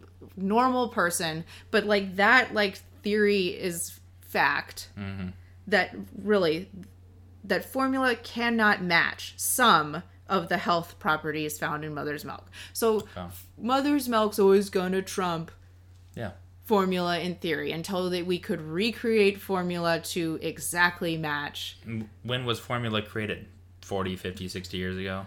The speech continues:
Speaker 2: I don't know.
Speaker 1: Technically, like, in the
Speaker 2: But
Speaker 1: eighteen hundreds,
Speaker 2: to,
Speaker 1: late eighteen hundreds.
Speaker 2: Oh, really? Oh, that long? Okay, well,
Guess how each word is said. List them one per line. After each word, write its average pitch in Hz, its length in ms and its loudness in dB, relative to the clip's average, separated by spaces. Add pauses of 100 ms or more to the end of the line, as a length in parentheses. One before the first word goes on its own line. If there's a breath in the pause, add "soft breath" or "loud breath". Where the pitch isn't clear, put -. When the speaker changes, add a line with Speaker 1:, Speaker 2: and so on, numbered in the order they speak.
(120)
Speaker 2:
I 85 80 -6
don't 95 140 -6
know. 87 260 -12
Speaker 1:
Technically, 254 640 0
like, 196 240 0
in 180 80 -4
the 165 60 -6
Speaker 2:
But 165 40 -4
Speaker 1:
eighteen 165 320 -4
hundreds, 180 380 -4
Speaker 2:
to, 196 80 -4
Speaker 1:
late 190 200 2
eighteen 170 360 -6
hundreds. 92 260 -2
Speaker 2:
Oh, - 20 -2
really? 120 140 -2 (140)
Oh, 104 160 -6
that 95 100 -6
long? 107 220 -6
Okay, 95 160 -8
well, 92 260 -8